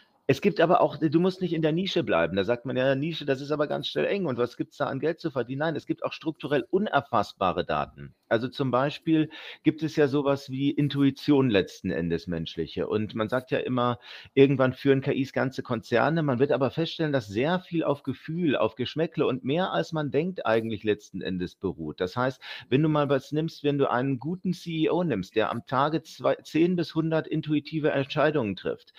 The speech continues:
wird den die K I irgendwann substituieren können? Ganz schwer vom Ablauf her, weil dann müsste ja immer einer zu ihm gehen am Ende des Tages sagen, „Guten Tag, Chef, jetzt schreiben wir mal auf, welche intuitiven Entscheidungen hast du heute getroffen und waren die falsch oder richtig?“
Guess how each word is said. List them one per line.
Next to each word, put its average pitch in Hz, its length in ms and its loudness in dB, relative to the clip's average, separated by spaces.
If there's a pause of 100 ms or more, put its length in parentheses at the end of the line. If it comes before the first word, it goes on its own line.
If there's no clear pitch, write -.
(160)
wird 143 260 4
den 175 220 6
die 170 140 -2
K 151 160 0
I 151 160 0
irgendwann 143 340 2
substituieren 151 720 -4
können? 180 340 -2 (500)
Ganz 175 280 6
schwer 214 240 0
vom - 200 -4
Ablauf - 440 -2
her, 71 200 2
weil 90 80 4
dann 120 140 4
müsste 156 240 2
ja 143 60 10
immer 208 340 2
einer 170 280 2
zu - 140 -8
ihm 135 160 0
gehen 135 220 0
am 139 100 -2
Ende 139 220 0
des 123 160 -10
Tages 135 360 0
sagen, 131 220 0
„Guten 156 240 -4
Tag, 160 240 -2
Chef, 180 200 -4
jetzt 139 140 -6
schreiben 135 260 0
wir 131 100 2
mal 117 140 2
auf, 139 200 -2
welche 180 240 4
intuitiven 143 640 -4
Entscheidungen 139 540 0
hast 135 220 -4
du 131 80 -2
heute 131 220 0
getroffen 123 560 -4
und 117 220 -2
waren 120 180 6
die 113 80 0
falsch 107 360 2
oder 107 200 2
richtig?“ - 460 -6